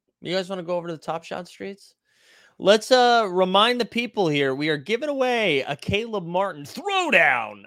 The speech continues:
Um, all you gotta do is, where is it? Oh my God, there it is. Hashtag Heat Culture, like the stream, subscribe.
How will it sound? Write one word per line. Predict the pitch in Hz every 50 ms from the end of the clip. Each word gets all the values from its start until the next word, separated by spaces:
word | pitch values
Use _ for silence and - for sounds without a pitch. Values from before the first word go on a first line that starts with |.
| -
Um, | 139 139 139 139 139 139 135 131 127
all | - 139 160 180
you | 185
gotta | 180 180 170
do | 165 165 175 175 175 175 165
is, | 139 143 147 143 143 139 135 135 135 131 131 131 131 131 120 - - -
where | 120 131 131 127 123
is | 120 107 104
it? | 110 110 -
Oh | 131
my | 120 120 113
God, | 107 110 104 101 -
there | - 139 131
it | 127
is. | 110 101 - - -
Hashtag | 143 175 196 196 - - 214 196 175
Heat | 190 214 185
Culture, | - 208 208 208 185 202 202
like | 185 185 190 185
the | 185
stream, | 175 - - 196 185 175
subscribe. | - - 160 143 - - - 175 175 170 180 180 170